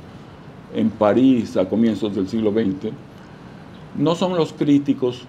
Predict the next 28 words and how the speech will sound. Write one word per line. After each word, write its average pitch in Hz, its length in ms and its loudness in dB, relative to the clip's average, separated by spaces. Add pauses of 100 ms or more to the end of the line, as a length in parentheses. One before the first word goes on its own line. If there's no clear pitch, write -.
(160)
los 98 160 -4
que 107 80 0
cuentan. 95 400 -2 (1800)
Los 113 160 -2
que 123 100 2
cuentan 151 560 2
son 135 240 0
los 123 140 -2
que 120 80 -4
están 113 280 -4
en 107 140 -2
la 95 100 0
arena, 90 340 -2 (1400)
que - 60 -2
están 143 280 4
con 143 120 4
el 123 80 2
rostro 143 320 2
manchado 113 600 0 (580)
de, 98 140 -2
de 104 160 0
sangre, 123 520 0
de 104 140 -8
sudor, 113 600 0 (760)
pero 107 220 2
que 101 80 -6
están 151 220 0
ahí, 202 260 -4